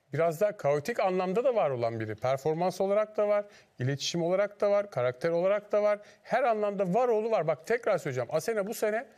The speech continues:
gerçekten hani burası bir, e, nasıl diyeyim, değerli madenler şeyi ise buradaki elmas Asena benim açımdan.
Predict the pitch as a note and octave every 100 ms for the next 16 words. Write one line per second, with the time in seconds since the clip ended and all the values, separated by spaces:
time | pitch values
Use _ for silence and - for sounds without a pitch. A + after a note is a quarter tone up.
0 | - _ - G3+ A3+ G#3+ F#3+ G3 F#3+ G3
1 | G3 - _ C3+ D#3 G3+ G#3 G3 G#3 G3+
2 | - D#3+ D#3+ E3 E3 E3 E3 F#3 F3+ E3+
3 | F#3+ G3+ - _ _ B2+ C#3 D3 E3+ F#3+
4 | F#3 F#3 F#3+ G3+ A3 G#3 F3 D#3+ - B3
5 | B3+ F#3 G3+ - A3+ D#3 E3+ F#3 A#3+ -
6 | F#3 C#4 D4 D3 C#3 A#2 A2 A#2 G2+